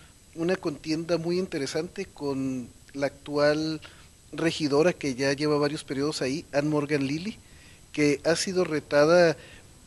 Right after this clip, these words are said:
por otros seis contrincantes, pero una de ellas, Li-,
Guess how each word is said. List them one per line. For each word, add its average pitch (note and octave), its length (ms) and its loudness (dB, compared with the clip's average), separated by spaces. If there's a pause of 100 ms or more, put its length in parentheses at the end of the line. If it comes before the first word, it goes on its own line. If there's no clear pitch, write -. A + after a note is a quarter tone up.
(120)
por D3 600 8
otros D#3+ 340 0
seis E3+ 400 4
contrincantes, E3+ 920 0
pero C#3+ 420 6
una F3+ 220 8
de D#3 180 6
ellas, G3 520 2
Li-, D#3+ 340 0